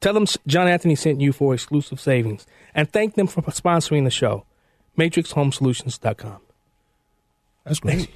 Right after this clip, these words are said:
Speaker 1: You, you gonna get your basement fixed?
Speaker 2: I will reach out and contact them.
Speaker 1: No, but, but, uh, if, you know, the C E O has been on the show a lot of times.
Speaker 2: I was here with him.
Speaker 1: Nick Rich. Uh, you were here with Nick?
Speaker 2: Yep.
Speaker 1: Yeah. So, um, they've, they've been really,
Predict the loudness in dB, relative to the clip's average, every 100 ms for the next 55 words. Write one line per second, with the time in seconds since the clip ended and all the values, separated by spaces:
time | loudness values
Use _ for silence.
0 | -14 -2 0 2 2 2 2 0 0 -2
1 | -6 -8 -14 -20 _ _ _ -8 0 2
2 | 4 4 4 2 2 0 -6 -6 -4 0
3 | -2 0 -4 -6 -12 -10 -2 0 2 -2
4 | -2 -4 -2 -2 0 0 -2 0 2 2
5 | -2 -8 _ _ -2 0 -2 -6 _ -2
6 | 2 4 2 0 -6 -10 -4 -2 0 0
7 | 0 0 -2 -4 -6 -6 -6 -2 2 4
8 | 4 2 -2 -4 -2 0 2 2 4 4
9 | 4 4 2 0 0 2 0 0 -2 -4
10 | _ -20 -20 -20 _ -2 2 2 2 2
11 | 0 0 -2 -6 _ -2 0 0 0 0
12 | 2 2 2 0